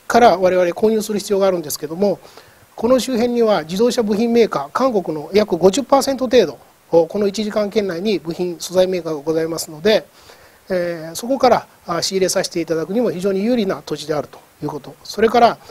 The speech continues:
あ、我々、あの、従業員の皆様を採用していく必要があるんですけども、えー、この近くにテグ市という大きな、あ、韓国四番目の都市があること、それからヨンチョン市という、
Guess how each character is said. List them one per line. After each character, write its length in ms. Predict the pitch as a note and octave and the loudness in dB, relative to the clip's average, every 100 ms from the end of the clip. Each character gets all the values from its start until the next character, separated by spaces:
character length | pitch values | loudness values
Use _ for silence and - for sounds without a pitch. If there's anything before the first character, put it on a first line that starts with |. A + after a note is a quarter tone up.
| - - - _ F3+ | -20 -20 -20 _ -8
あ、 140 | F3 | -4
我 160 | F#3+ G#3+ | -2 0
々、 260 | A3 G#3+ F#3 | 2 0 -2
あ 100 | F#3 | -2
の、 400 | E3 D#3+ D#3+ C#3+ | -2 -4 -8 -4
従 180 | F#3 C4+ | 0 4
業 160 | D4+ | 4
員 180 | A3 C#3 - _ _ | 4 0 -12 _ _
の 140 | F3+ | -2
皆 180 | E3+ F3+ | 0 0
様 180 | F3 D#3 | -2 -6
を 60 | D3 | -4
採 180 | F3+ | -2
用 100 | F3 | -2
し 80 | E3 | -4
て 80 | F3 | -6
い 40 | |
く 80 | E3+ | -8
必 180 | - - | -8 -6
要 60 | F3 | -4
が 80 | |
あ 40 | E3+ | -4
る 80 | E3 | -4
ん 40 | |
で 80 | D3+ | -6
す 100 | - | -8
け 80 | D3+ | -6
ど 100 | E3+ | 0
も、 240 | A#3+ F3 - - - _ | 2 0 -8 -20 -20 _
え 260 | D#3+ D#3+ D3+ | -8 -8 -6
ー、 20 | |
こ 120 | - | 0
の 80 | A3+ | 0
近 220 | - A3+ | 2 2
く 120 | F#3 F3+ | 2 2
に 180 | F3 - _ | 0 -2 _
テ 140 | F#3 | 0
グ 100 | G3 | 2
市 220 | G#3+ C#3 - _ _ _ | 0 -2 -10 _ _ _
と 120 | - F#3+ | 2 4
い 60 | |
う 60 | F#3+ | 6
大 100 | G3 | 4
き 100 | E3+ | 0
な、 200 | C#3+ - _ _ | -8 -10 _ _
あ、 120 | - D#3+ | -10 -4
韓 180 | F#3 | -4
国 300 | E3 D#3 D3 | -4 -6 -2
四 120 | F#3 G#3 | 0 2
番 140 | A3 | 2
目 100 | A#3 | 2
の 80 | F3+ | 2
都 100 | D#3+ | -2
市 120 | - | -2
が 100 | D#3 | -4
あ 40 | |
る 60 | D3 | -6
こ 140 | - | -8
と、 100 | - - | -16 -12
そ 140 | - | -6
れ 80 | A3 | 0
か 80 | B3 | 4
ら 180 | A#3 - - _ | 4 4 -8 _
ヨ 140 | F3+ G3 | 0 0
ン 60 | |
チ 100 | F#3+ | 0
ョ 40 | G3 | -2
ン 60 | |
市 100 | E3 | -2
と 120 | - D#3+ | -2 2
い 140 | |
う、 60 | A3 | 2